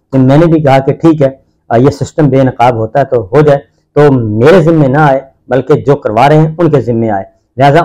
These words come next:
उन्होंने भी जिस तरीके से जितना pressure था, उन्होंने, हुमायूं दिलावर ने भी उससे भी, अ, वर्स्ट class में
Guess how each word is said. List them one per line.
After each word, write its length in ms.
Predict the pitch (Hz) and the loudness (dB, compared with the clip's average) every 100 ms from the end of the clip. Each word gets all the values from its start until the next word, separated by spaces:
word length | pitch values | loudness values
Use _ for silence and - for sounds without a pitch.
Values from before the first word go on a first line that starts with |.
| 180 | -2
उन्होंने 300 | 185 190 147 | -2 0 0
भी 260 | 147 156 - _ _ | 0 -4 -12 _ _
जिस 280 | 104 160 160 | -4 -4 -2
तरीके 260 | 151 160 175 | -2 0 0
से 100 | 147 | 0
जितना 280 | 139 160 156 | -2 -2 -2
pressure 380 | 156 - 196 | -2 -4 -4
था, 320 | 151 143 - - | -2 -4 -4 -4
उन्होंने, 280 | 156 180 160 | 0 0 0
हुमायूं 440 | 156 110 120 135 | -2 -4 -2 -2
दिलावर 300 | 120 117 156 | 0 0 2
ने 100 | 160 | 0
भी 120 | 160 | 0
उससे 400 | 160 202 - 220 | -2 -6 -4 -2
भी, 240 | 180 175 - _ _ - | 0 -2 -4 _ _ -2
अ, 40 | |
वर्स्ट 540 | 143 139 107 170 160 - | 2 2 2 0 0 -2
class 340 | 151 143 139 | 0 0 0
में 180 | 131 127 | -4 -6